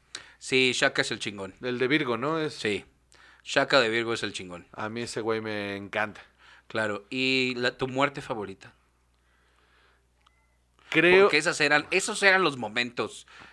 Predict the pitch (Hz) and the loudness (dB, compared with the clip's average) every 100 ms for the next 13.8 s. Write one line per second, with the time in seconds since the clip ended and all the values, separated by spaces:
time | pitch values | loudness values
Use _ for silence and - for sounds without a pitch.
0 | - 107 110 104 120 107 95 101 - 160 | -18 -12 -8 0 2 2 -2 -4 2 6
1 | 156 147 127 117 98 - - 117 117 151 | 6 6 2 -4 -12 -20 -12 -10 -4 4
2 | 151 156 147 139 123 120 113 113 - 113 | 6 6 0 -2 -2 -4 -10 -12 -8 -6
3 | 107 107 107 104 _ _ - 110 101 - | -6 -8 -12 -14 _ _ -14 -14 -14 -12
4 | 120 113 107 104 104 101 101 101 101 - | -8 -8 -8 -12 -12 -12 -14 -14 -14 -6
5 | 135 127 135 117 107 120 123 120 113 117 | -6 -4 -6 -6 0 2 4 4 4 2
6 | 139 165 165 139 151 - 135 131 120 113 | 2 2 0 -4 -2 0 0 0 0 0
7 | 113 107 160 147 147 139 139 127 123 123 | -2 -2 0 2 2 2 6 6 6 6
8 | 123 117 104 113 113 - - 131 131 135 | 6 4 0 0 -2 -4 -4 -2 0 -2
9 | 139 139 127 131 143 123 127 143 151 147 | -2 -4 -8 -10 -4 -2 -2 -2 -4 -8
10 | 139 143 120 120 131 135 - 139 135 - | -2 -2 -2 -4 -6 -6 -2 -2 -2 -2
11 | 143 127 127 - 139 - 135 113 123 156 | 0 0 -2 0 0 0 -4 -4 -2 -2
12 | 147 - 135 131 127 110 120 131 127 127 | -4 -6 -2 -2 -4 -8 -8 -8 -6 -6
13 | 127 123 - - 127 127 139 156 | -8 -8 -12 -14 -8 -4 -4 -6